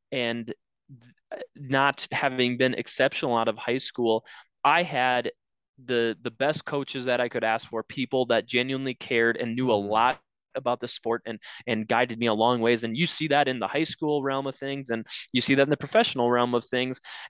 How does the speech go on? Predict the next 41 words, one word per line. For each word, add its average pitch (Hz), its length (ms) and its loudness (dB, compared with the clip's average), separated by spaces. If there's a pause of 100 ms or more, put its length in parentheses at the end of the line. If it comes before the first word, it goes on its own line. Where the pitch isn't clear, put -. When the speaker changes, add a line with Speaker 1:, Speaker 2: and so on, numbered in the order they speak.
Speaker 1:
And 139 440 4
the 135 120 -2
great 147 320 2
thing 151 300 0
was 120 320 0
that, 113 280 0 (220)
you 131 80 -6
know, 117 240 -2
I 131 180 0
looked 131 320 -2
at 120 300 0
the 135 100 -2
N 131 80 -2
A 123 100 -4
I 120 80 -2
A 113 40 -6
Nationals, 113 560 -6
something 135 400 -2
that 110 140 0
might 123 200 2
be 127 120 0
achievable 131 600 -2
someday, 113 480 0
and, 113 140 -2
and 123 120 -2
I 123 100 0
could 110 220 -8 (300)
get 127 180 0
to, 117 220 0
and, 110 140 0 (340)
and 123 180 2
I 127 80 4
was 127 140 4
fortunate 135 340 0
enough 131 200 2
to 123 100 -4
do 123 240 -2
so 123 340 2
and, 117 200 -4
and, 117 260 -4
uh, 113 160 4